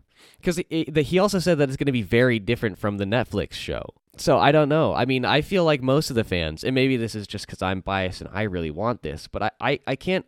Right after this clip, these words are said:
honestly think of a single person who has been like, "I don't want it to be anything like the Netflix show." So I, I, I don't know what that means. And then conversely, we had an interview with Charlie Cox where he said,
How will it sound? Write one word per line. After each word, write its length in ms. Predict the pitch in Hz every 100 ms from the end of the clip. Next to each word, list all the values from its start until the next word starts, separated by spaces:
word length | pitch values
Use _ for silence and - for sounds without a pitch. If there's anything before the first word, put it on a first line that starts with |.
| -
honestly 360 | 120 131 127 120
think 240 | - 113
of 100 | 110
a 80 | 90
single 720 | - 113 107 101 90 82 87 _ _ _ -
person 500 | 123 101 - 90 87
who 140 | 98
has 160 | 95 -
been 160 | 98
like, 240 | 92 90 -
"I 160 | 107
don't 240 | 107 101 98
want 160 | 98
it 80 | 90
to 80 | -
be 140 | 95
anything 340 | 90 92 90 90
like 200 | 87 -
the 60 |
Netflix 420 | 87 80 - 64 -
show." 420 | - 50 50 - _ _ _
So 100 | - 110
I, 100 | -
I, 260 | 139 151 160
I 100 | 120
don't 140 | 147 151
know 100 | 139
what 140 | 131
that 180 | 110 101
means. 400 | 117 87 53 - _ - - -
And 120 | 156
then 120 | 156
conversely, 480 | 151 135 185 180 156
we 100 | 139
had 140 | 131
an 40 | 123
interview 320 | 127 117 120
with 120 | 107
Charlie 320 | - 117 98
Cox 440 | - 135 147 - -
where 140 | 113
he 100 | 101
said, 520 | - 104 95 90 90